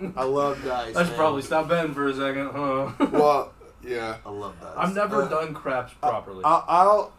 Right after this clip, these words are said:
Speaker 2: I'll do blackjack when I'm up,
Speaker 3: My,
Speaker 2: but I can't go in.
Speaker 3: my, my dad does, like, a, an individual popper on craps, so, like, he, he isn't with a bunch of different people.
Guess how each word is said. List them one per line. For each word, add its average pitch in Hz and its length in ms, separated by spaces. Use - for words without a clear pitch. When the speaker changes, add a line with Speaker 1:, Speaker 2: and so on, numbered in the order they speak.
Speaker 2:
I'll 196 340
do 202 200
blackjack 156 680
when 139 160
I'm 131 240
up, 123 280
Speaker 3:
My, 127 460
Speaker 2:
but 127 100
I 123 100
can't 123 260
go 117 180
in. 117 80
Speaker 3:
my, 127 320
my 131 180
dad 147 240
does, 123 180
like, 104 240
a, 92 280
an 104 100
individual 104 540
popper 92 600
on 90 120
craps, - 460
so, 107 140
like, 98 200
he, 104 200
he 120 100
isn't 113 220
with 92 120
a 101 40
bunch 95 220
of 101 80
different 98 240
people. 110 460